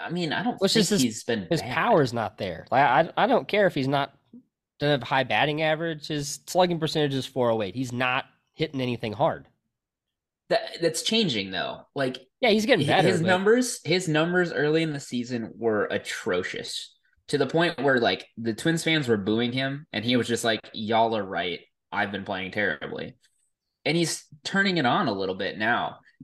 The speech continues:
Speaker 1: And he wa-, he had the same thing last year. He started off very, very poorly, and then he started picking it up. But y-, you see him putting bat to ball a lot better now. You see him feeling a little bit more confident. He was also dealing with some plantar fasciitis,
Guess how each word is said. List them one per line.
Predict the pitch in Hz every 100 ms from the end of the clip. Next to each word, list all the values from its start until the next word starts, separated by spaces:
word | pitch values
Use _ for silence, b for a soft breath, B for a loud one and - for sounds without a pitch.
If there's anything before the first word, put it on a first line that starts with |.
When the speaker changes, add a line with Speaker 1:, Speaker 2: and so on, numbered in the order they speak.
| -
Speaker 1:
And | 143
he | 208
wa-, | 190
he | 135 175
had | 170
the | 160
same | - 156
thing | 156 156
last | 117 117 -
year. |
He | 117
started | - 95 110
off | 107 87 98
very, | 95 104 107
very | 107 107
poorly, | - 104 110 110 107 104
and | 104
then | 110
he |
started | 113 113 107 104
picking | 110 - 107
it | 101
up. | 107 - - - _ _ -
But | 156 156 - 110
y-, | 113 180
you | - 165
see | 160 202 220
him | 196 147
putting | 175 156 127
bat | 143 -
to | 120
ball | 104 117 117 90
a |
lot | 92 104 101 98
better | 95 90 82
now. | 85 73 73 135
You | 127 120
see | - 165
him | 156 139
feeling | 131 127 117
a |
little | 107 117
bit | 113
more | 113 104
confident. | 113 113 104 113 110 107
He |
was | 104 127
also | 139 135
dealing | 110 117 117
with | 107
some | 110
plantar | - 110 110 107
fasciitis, | 107 107 - 104 104 98 -